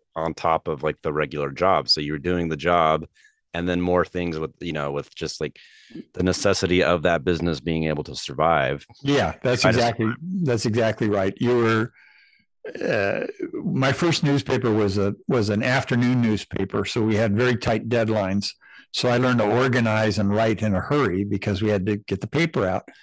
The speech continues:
Speaker 2: Um, then y-, I went to morning newspapers, and, uh,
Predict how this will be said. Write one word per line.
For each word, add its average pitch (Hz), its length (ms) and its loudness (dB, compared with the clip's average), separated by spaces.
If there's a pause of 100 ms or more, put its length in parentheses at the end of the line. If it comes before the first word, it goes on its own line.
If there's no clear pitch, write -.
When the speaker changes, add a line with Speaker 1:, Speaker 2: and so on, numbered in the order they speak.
(600)
Speaker 2:
Um, 101 580 0 (580)
then 123 380 2
y-, 117 300 -2 (260)
I 123 120 2
went 117 180 2
to - 80 0
morning 131 420 2
newspapers, 107 800 -2 (220)
and, 107 400 2
uh, 101 360 0